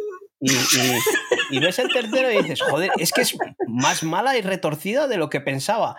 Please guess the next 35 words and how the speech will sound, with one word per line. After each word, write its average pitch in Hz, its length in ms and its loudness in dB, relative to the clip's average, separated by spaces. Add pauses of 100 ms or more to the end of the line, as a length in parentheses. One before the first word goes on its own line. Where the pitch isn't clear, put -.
(140)
Entonces, 156 360 -2 (840)
no 214 100 2
la 262 160 2
puedo 269 160 0
poner 262 280 2
de 262 100 -2
puteo 277 560 -2
porque 160 260 -2
el 139 160 -4
primero 202 320 0
y 302 80 0
el 294 100 -2
segundo 277 460 0
hasta 160 320 -2
dices, 143 420 -2 (160)
"Bueno, 185 580 0
tiene 190 200 2
un 180 140 -2
pase, 120 420 -2 (100)
es 139 100 -4
mala, 214 300 2
pero 143 140 -4
tiene 175 160 -2
un 156 60 -6
pase". 190 300 -2 (300)
Pero 127 140 -2
es - 80 -4
que 269 80 -2
según 254 400 -2
va 233 60 4
avanzando, 170 800 0 (1300)
unas 262 380 0
faltas 180 500 0
de 160 120 0
guión, 170 600 -2